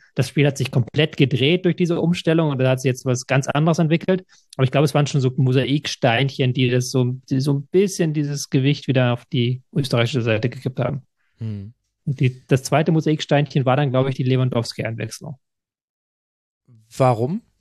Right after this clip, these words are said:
Speaker 1: Hattest du das Gefühl, dass Lewandowski spieltauglich ist?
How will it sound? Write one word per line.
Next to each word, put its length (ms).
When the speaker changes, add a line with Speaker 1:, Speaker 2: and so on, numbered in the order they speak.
Speaker 1:
Hattest 280
du 40
das 180
Gefühl, 220
dass 120
Lewandowski 800
spieltauglich 760
ist? 280